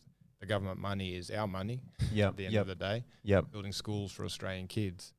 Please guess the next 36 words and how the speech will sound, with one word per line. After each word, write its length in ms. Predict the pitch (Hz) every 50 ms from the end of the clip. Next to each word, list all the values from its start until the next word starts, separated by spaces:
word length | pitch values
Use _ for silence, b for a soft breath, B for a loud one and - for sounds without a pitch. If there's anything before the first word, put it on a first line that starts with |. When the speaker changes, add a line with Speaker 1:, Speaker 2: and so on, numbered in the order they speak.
| _ _
Speaker 2:
Yep. 260 | - 101 104 92 - -
Speaker 1:
We 60 | -
should 120 | - 110 92
be 60 | 101
using 260 | 98 95 92 92 95
Australian 400 | 95 - - 104 98 92 90 90
products 460 | - - 110 104 101 90 87 - -
and 100 | - 95 -
circulating 520 | - - 113 113 113 - 101 98 95 95 92
that 120 | 92 95
money 260 | 95 95 92 92 90
back 260 | 90 - 104 95 90 -
through 180 | - 104 98
the 80 | 92 92
economy 420 | 95 - - 113 131 139 110 90 90
so 180 | - - 95
we 100 | 92 92 90
can 160 | - 95 92
keep 260 | - - 104 107 101
building 300 | - 107 98 90 90 90
better 220 | 87 92 92 87 87
buildings 440 | 87 90 90 90 92 98 95 92 98
and 100 | 95 90
keep 200 | - 107 107 -
more 160 | 98 95 92 - -
people 240 | 95 95 - 101 98
employed. 500 | 101 101 _ _ 92 95 95 98 107 104
And 200 | 98 90 92 - b b b b b b b b
it's 200 | 110 101 - -
a 60 | 107
whole 180 | 95 127 123
flow-on 360 | 110 - - 104 104 110 113 104
effect. 380 | 92 - - 90 92 - -
So 120 | - - 95
I 20 |
think 240 | 92 98 95 87 -